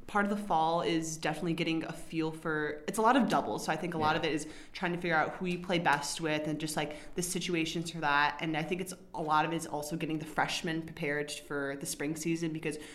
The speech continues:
Speaker 1: like you said, we have a lot of invitationals where, so it's, like, a lot of doubles, a lot of doubles matches. Wallach is just doubles. Bowdoin was singles and doubles.
Speaker 2: Mm-hmm.
Speaker 1: Um, so that compared to the spring season, there's a lot more, um, nescac matches in the fall that are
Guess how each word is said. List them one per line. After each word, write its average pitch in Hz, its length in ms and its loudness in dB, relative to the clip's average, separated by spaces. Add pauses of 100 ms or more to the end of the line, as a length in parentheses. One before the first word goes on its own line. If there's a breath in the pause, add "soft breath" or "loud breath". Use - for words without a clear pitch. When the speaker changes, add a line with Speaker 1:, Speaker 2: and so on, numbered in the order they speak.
(140 loud breath)
Speaker 1:
like 175 160 2
you 190 60 -2
said, 175 160 -2
we 170 60 0
have 170 120 -2
a - 20 -4
lot 151 220 0
of 147 160 -4
invitationals 156 720 -4
where, 143 160 -4
so 139 240 -6
it's, 139 160 -8
like, - 260 -8 (120)
a 170 40 0
lot 170 200 6
of 180 100 -2
doubles, 160 400 6
a 160 80 0
lot 151 280 4
of 156 100 -4
doubles 143 280 -2
matches. 147 360 -4
Wallach 147 400 4
is 156 120 -2
just - 240 -8
doubles. 147 380 -4 (360 loud breath)
Bowdoin 175 260 6
was 180 120 2
singles 170 360 2
and 156 240 2
doubles. 143 420 0
Speaker 2:
Mm-hmm. 117 140 -2
Speaker 1:
Um, 120 420 -2
so - 140 -4
that 165 240 6
compared 220 260 -2
to 196 60 -4
the 175 100 -4
spring 156 240 -4
season, 170 380 0
there's 160 180 0
a - 80 -4
lot 151 240 0
more, 147 320 -2 (720 soft breath)
um, 95 400 -2
nescac 151 480 0
matches 156 460 -4
in 160 80 0
the - 60 -8
fall 143 440 -2
that 143 140 0
are 143 380 -4